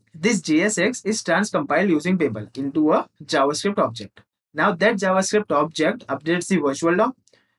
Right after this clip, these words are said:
Virtual dom further updates the actual dom, and that dom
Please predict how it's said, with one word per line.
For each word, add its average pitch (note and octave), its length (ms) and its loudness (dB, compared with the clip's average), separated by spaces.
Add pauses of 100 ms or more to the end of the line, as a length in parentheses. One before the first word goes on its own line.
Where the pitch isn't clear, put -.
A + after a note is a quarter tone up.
(120)
Virtual F3+ 400 4
dom C4 260 2
further D#3 420 0
updates F3 380 -4
the F#3 140 0
actual C3+ 340 0
dom, A3+ 220 0 (280)
and G#3+ 280 2
that G#3 240 0
dom F3+ 440 2